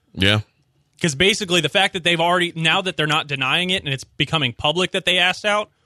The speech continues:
Speaker 2: the days of the Big twelve are numbered, and they both have basically acknowledged, "Yeah, we're not gonna be doing this much longer. We're going somewhere."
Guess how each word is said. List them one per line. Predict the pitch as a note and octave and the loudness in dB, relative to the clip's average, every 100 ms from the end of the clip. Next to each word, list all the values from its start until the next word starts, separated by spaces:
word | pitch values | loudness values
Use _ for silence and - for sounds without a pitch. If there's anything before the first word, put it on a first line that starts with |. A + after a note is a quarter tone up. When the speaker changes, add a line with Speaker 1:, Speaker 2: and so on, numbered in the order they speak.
| _ _ - - - - - _ | _ _ -20 -20 -20 -20 -20 _
Speaker 2:
the | - | 0
days | E3 G3 | 2 2
of | D3+ | 0
the | |
Big | D3+ D3+ | -2 -2
twelve | F3 D#3+ | 0 0
are | C#3 | 0
numbered, | C#3+ D#3 C3+ B2 | 0 0 -2 -4
and | C3 | -2
they | C3+ D3+ | -2 0
both | D3 D#3 | 0 -2
have | D#3+ C3+ _ - - - | -2 -8 _ -20 -16 0
basically | E3 E3+ F3 D#3+ D3+ | 0 0 -2 0 0
acknowledged, | D3 E3+ D#3 C3 B2+ D3 | 2 2 2 -2 -8 -10
"Yeah, | D3+ C#3 | -2 0
we're | A#2+ | 0
not | D#3 D3 | -2 -2
gonna | D3 | -2
be | |
doing | C3+ C3+ B2 | -2 -2 -2
this | A#2 | -4
much | B2+ A#2 | -6 -4
longer. | C3 A2 - - - _ _ - | -4 -4 -8 -20 -20 _ _ -4
We're | D#3 | -2
going | D3+ E3+ C#3 | 2 0 0
somewhere." | - E3+ C#3 G#2 | -2 -2 -2 -4